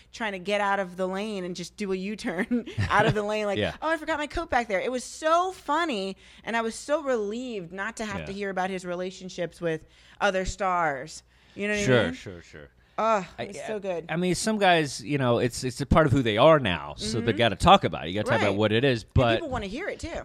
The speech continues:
Speaker 2: Yeah, but I wanna hear it from Chris Rock. I don't think I wanna hear it from Aziz. You know what I mean? Like, there's
Speaker 1: <laughs>
Speaker 2: certain,
Speaker 1: Right.
Speaker 2: you know what I mean? <laughs> There's certain people that, like, you know, I'm okay, like, talking, you know, talking about it, but, but I guess, I mean, that's what happens. Your life changes, so you talk about different things. Um,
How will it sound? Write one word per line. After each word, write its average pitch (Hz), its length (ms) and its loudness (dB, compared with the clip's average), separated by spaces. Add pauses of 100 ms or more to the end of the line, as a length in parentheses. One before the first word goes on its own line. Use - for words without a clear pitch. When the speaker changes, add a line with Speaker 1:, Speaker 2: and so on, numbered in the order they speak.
(100)
Speaker 2:
Yeah, 110 480 0
but 143 100 2
I 165 80 8
wanna 185 200 0
hear 147 160 0
it 110 80 -6
from 120 100 -10
Chris - 300 -6
Rock. 92 280 0
I 101 40 -4
don't 107 120 -4
think 104 140 -2
I 101 40 0
wanna 95 180 2
hear 98 100 4
it 82 60 0
from 85 180 -2
Aziz. 78 560 -2
You - 60 2
know - 80 6
what - 80 10
I - 60 10
mean? - 100 8
Like, - 120 4
there's 339 160 2
Speaker 1:
<laughs> 381 60 8
Speaker 2:
certain, - 300 6
Speaker 1:
Right. 247 320 2
Speaker 2:
you 175 60 -2
know 185 100 4
what 190 100 8
I 196 180 8
mean? 196 120 0 (120)
<laughs> - 100 -14
There's 160 120 -2
certain 156 380 -2
people 127 440 0
that, 107 240 -2
like, 98 380 -2 (260)
you 214 120 0
know, 104 180 6
I'm 127 200 2
okay, 110 520 4
like, 90 240 -2 (220)
talking, 98 460 -4
you 92 100 -4
know, 87 120 0
talking 87 380 2
about 71 240 -2
it, - 140 -6
but, 76 240 -8 (560)
but 110 100 -6
I 117 60 -4
guess, 120 320 -4
I - 20 -2
mean, 113 140 -2
that's 113 140 -2
what 107 60 4
happens. 78 440 0
Your 87 100 0
life 90 220 4
changes, 82 340 -4
so 76 120 -6
you 73 60 -6
talk 73 220 -10
about 69 200 -14
different - 260 -18
things. 52 280 -18
Um, 104 420 2